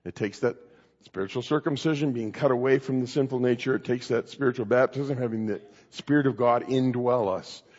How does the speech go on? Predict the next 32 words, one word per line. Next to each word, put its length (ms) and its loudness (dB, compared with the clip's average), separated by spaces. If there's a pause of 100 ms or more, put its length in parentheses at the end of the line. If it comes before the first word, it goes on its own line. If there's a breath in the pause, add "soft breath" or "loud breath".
(240 soft breath)
And 160 4
again, 320 4
that's 240 2
one 140 4
of 60 4
the 40 0
reasons 380 2
we 120 2
go 140 0
back 320 6
to 80 -8
First 300 -4
Corinthians 420 0
twelve, 420 -4
because 220 -6
it 80 -6
makes 220 -6
it 80 0
very 160 2
clear. 440 -2 (440 soft breath)
"In 300 6
one 220 8
Spirit, 600 2
we 420 -4
were 800 0 (920)
baptized 760 0 (200)
into 200 -6
one 220 -10
body." 320 -20 (560)
Okay, 160 -6
and 140 -6
so 300 0